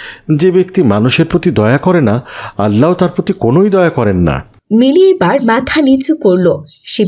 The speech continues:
Speaker 2: বুঝতে পারলো সে ভুল করেছে।
Speaker 1: মিলি, আজকের রাত শবে বারাত। এই রাতে আল্লাহ আমাদের সকল আমলগুলোকে দেখেন। তুমি কি চাও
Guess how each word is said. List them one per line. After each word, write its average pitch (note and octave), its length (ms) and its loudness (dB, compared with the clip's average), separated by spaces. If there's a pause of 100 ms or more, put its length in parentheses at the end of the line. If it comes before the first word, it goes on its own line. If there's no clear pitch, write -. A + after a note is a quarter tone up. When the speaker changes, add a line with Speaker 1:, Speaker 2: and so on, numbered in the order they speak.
Speaker 2:
বুঝতে F3+ 320 0
পারলো F#3+ 440 0
সে E4 220 -2
ভুল E4+ 340 0
করেছে। F3 520 -2 (300)
Speaker 1:
মিলি, A2 380 0 (520)
আজকের F#2+ 520 -4
রাত C#3 240 -2
শবে D#3 380 -2
বারাত। E2+ 460 -2 (420)
এই C3+ 180 2
রাতে B2+ 520 0 (280)
আল্লাহ C#3+ 340 0
আমাদের B2+ 260 0
সকল C3+ 480 -2
আমলগুলোকে E3 640 0
দেখেন। G2 440 -4 (420)
তুমি D3 180 2
কি F#3 120 -2
চাও D3 460 -2